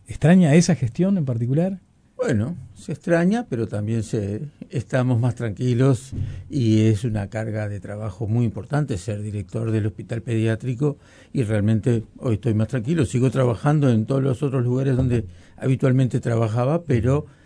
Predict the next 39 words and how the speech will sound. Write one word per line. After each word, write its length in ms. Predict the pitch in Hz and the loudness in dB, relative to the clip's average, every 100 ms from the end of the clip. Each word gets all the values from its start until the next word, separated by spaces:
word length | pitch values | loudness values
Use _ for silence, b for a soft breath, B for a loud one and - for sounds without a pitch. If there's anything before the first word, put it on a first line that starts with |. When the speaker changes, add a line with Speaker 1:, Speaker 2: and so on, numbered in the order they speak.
| B B _ | B B _
Speaker 2:
tener 580 | 131 117 120 113 110 104 | 0 2 2 0 -4 -4
la 140 | 107 | -4
tranquilidad 560 | 117 104 110 110 113 123 | -4 -4 -2 -2 0 0
de 100 | 127 | -2
que 140 | 110 | -2
ya 160 | 104 107 | -2 -2
no 160 | 110 | -2
tengo 360 | - 113 107 104 | -4 -4 -4 -4
que 100 | 113 | -6
estar 220 | - 110 | -6 -4
en 120 | 107 | -2
el 100 | 104 | -2
hospital 360 | 104 113 127 139 | -2 -4 -4 -4
porque 220 | 131 98 | -4 -6
fueron 300 | - 117 123 | -4 0 2
muchos 340 | 110 110 85 110 | 2 0 -4 -4
años 320 | 117 113 98 | -2 -2 -4
de, 200 | 85 98 | -8 -12
de, 220 | 120 120 | -6 -6
de, 180 | 113 123 | -4 -4
de 140 | 120 131 | 0 2
ir 160 | 135 | 2
al 80 | 127 | 2
hospital 380 | 113 120 135 127 | 0 -2 -2 -2
todas 140 | 117 | -2
las 80 | 101 | -2
mañanas, 440 | 110 120 110 110 | -2 -2 -4 -6
¿no? 160 | 120 226 - | -8 -8 -6
Speaker 1:
Mucho 360 | 113 117 113 113 | 0 2 2 2
tiempo, 540 | 113 117 120 131 143 - - | 2 2 2 0 -2 -4 -8
y 80 | 110 | -6
cuando 260 | 113 113 | 0 0
se 140 | 110 120 | 0 -2
dice 400 | 131 - 139 123 | -2 -2 -2 -2
centro 720 | - 131 131 131 127 123 131 | -2 -2 -2 -2 -2 -4 -6
de 140 | 117 107 | -4 -2
referencia, 1000 | 104 110 110 123 110 110 113 107 120 135 b b b b b _ _ | -2 0 2 4 2 0 -2 0 -2 -6 b b b b b _ _
configura 600 | - 120 107 110 131 147 117 | -2 0 0 0 2 2 2
eso 480 | 139 - 117 92 | 0 -2 -6 -6